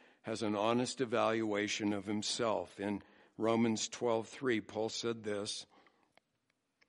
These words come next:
that, uh, "For the, through the grace given to me," notice Paul didn't deserve it, it was grace.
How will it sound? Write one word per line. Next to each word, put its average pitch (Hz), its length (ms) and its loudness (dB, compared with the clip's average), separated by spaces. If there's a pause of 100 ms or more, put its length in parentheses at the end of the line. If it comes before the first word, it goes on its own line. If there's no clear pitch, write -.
(120)
that, 113 400 -2 (560)
uh, 107 220 -6 (200)
"For 131 160 -4
the, 117 160 -2 (140)
through 156 240 0
the 147 100 2
grace 151 540 6
given 139 380 6
to 139 80 2
me," 104 420 4 (280)
notice 110 580 -2 (140)
Paul 107 180 0
didn't 120 240 2
deserve 110 420 -2
it, 95 100 -4
it 107 120 -6
was 120 140 -8
grace. 98 580 -8